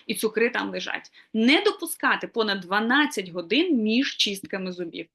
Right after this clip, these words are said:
Не їсти цукри довго. Тобто все, що довго в вашій порожнині, все, е, підживлює оці бактерії.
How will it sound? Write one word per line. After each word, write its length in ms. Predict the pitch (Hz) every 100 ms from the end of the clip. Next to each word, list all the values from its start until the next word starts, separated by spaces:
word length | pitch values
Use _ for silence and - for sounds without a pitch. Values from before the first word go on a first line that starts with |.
| - - -
Не 160 | 226
їсти 520 | 226 202 254 269 -
цукри 380 | 214 208 - 220
довго. 440 | 185 190 190 - 165
Тобто 260 | 190 -
все, 400 | 190 - 311 320
що 160 | - 214
довго 460 | 190 262 254 202
в 60 | 202
вашій 360 | 220 233 - 208
порожнині, 720 | 180 180 185 240 320 392 370 - -
все, 460 | - - 277 320 - - -
е, 640 | 202 190 185 180 180 180 185 185 180 - 180 180 -
підживлює 880 | 254 214 190 208 262 294 320 320 302
оці 280 | 214 196 262
бактерії. 600 | 214 196 - 185 175 170